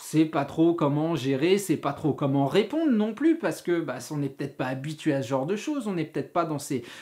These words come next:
dans ces critères-là, surtout pas dans une relation qui est conflictuelle, euh, et se mettre,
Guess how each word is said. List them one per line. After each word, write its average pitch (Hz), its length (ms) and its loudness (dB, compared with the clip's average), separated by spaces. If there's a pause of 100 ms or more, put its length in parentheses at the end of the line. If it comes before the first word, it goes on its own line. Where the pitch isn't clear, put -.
(120)
dans 160 160 4
ces 185 220 -4
critères-là, 185 580 0
surtout 170 360 -4
pas 185 140 2
dans 160 120 2
une 135 160 -2
relation 139 440 0
qui 143 200 -2
est 139 100 -4 (240)
conflictuelle, 165 880 0 (240)
euh, 147 240 -2 (180)
et 196 340 4 (160)
se - 220 0
mettre, 190 480 2